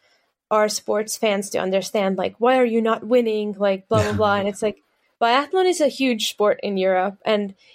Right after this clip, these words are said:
Speaker 1: even outside, you know, like, it's a big sport. It's not like they're comparing our results to, like, former cross country days. And
Speaker 2: Mm-hmm.
Speaker 1: unfortunately, these things are not comparable. So,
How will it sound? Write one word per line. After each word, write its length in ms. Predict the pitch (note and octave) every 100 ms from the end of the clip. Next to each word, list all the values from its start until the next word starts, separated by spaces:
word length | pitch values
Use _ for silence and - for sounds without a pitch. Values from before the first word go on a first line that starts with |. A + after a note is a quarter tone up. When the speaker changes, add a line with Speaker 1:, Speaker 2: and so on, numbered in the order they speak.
| -
Speaker 1:
even 260 | C4 B3 A#3
outside, 500 | G#3+ A#3+ A3 G3 G3
you 100 | G3+
know, 180 | G3+
like, 300 | G3 F#3+ - _ _ _ _ _ _ _ _ _ -
it's 220 | C4 D#4+
a 40 |
big 360 | B3 B3+ B3+ -
sport. 380 | - A3+ G3+ -
It's 180 | G#3 -
not 280 | A3 G#3+ G#3
like 280 | G#3 F#3+ _ _ _ -
they're 100 | A#3
comparing 640 | A#3 A#3+ G#3 G#3+ G#3+ A3 G#3
our 140 | G3+
results 540 | G3 F#3+ F#3 - -
to, 80 | G3
like, 200 | F#3 F3+
former 320 | - G3+ G3
cross 300 | G3 F#3+ F#3
country 340 | - F3 G3+ F#3+
days. 400 | G#3+ G#3+ A3 A3
And 220 | A3+ G#3 G3
Speaker 2:
Mm-hmm. 320 | - - A2
Speaker 1:
unfortunately, 500 | G#2+ F3 C#4 C#4 C4+
these 180 | B3+ B3+
things 200 | A#3+ A#3
are 100 | G#3+
not 260 | G3+ - -
comparable. 680 | G#3+ G#3+ F#3 F3+ - -
So, 420 | C#4 A#3+ G3 A#3+